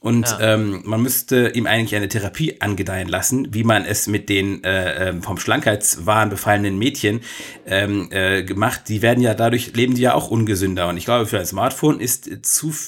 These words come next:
Speaker 1: wenig, ist eben nicht mehr, sondern es ist ungesund. Von daher, ich bin für eine
Speaker 2: Ja.
Speaker 1: Therapie der Smartphone-Hersteller,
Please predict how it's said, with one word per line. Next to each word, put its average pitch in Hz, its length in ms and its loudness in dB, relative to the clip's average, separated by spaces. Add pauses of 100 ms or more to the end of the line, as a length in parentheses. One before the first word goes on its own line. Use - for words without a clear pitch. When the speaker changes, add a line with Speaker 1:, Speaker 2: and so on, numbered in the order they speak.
(120)
Speaker 1:
wenig, 151 460 4
ist - 260 -6
eben 110 280 -2
nicht 156 240 -2
mehr, 123 320 2
sondern 110 260 0
es 170 140 -8
ist 220 140 -10
ungesund. 87 540 -2
Von 104 120 -4
daher, 131 340 2
ich 123 100 -8
bin 131 140 0
für - 160 -2
eine 110 140 2
Speaker 2:
Ja. 107 60 -6
Speaker 1:
Therapie 139 500 2
der 120 140 2
Smartphone-Hersteller, 104 920 -4